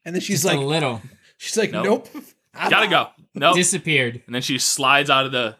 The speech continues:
Speaker 3: into thin air. She <laughs> get, disappears. Um,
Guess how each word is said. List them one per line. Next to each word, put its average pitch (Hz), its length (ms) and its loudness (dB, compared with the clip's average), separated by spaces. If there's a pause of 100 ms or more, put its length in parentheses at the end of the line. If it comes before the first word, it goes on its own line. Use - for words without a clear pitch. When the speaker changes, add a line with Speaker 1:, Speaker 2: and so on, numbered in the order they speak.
(120)
Speaker 3:
into 131 200 -2
thin 131 180 -2
air. 101 180 -4
She - 220 -16 (140)
<laughs> 415 160 -2
get, - 160 -12 (560)
disappears. 120 640 -6 (1040)
Um, 120 380 2